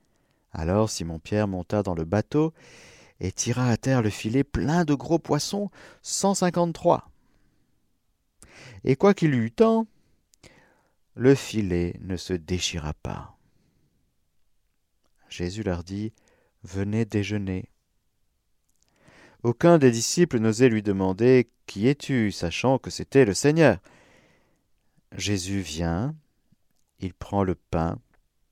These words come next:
et il leur donne, et de même le poisson.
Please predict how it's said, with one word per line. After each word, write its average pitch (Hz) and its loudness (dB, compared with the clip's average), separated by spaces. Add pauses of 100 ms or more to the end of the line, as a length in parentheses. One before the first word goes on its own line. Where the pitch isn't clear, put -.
(1120)
et 87 -4
il 82 -6
leur 80 -6
donne, 78 -10 (1500)
et 110 0
de 113 4
même 90 0
le 87 -2
poisson. - -8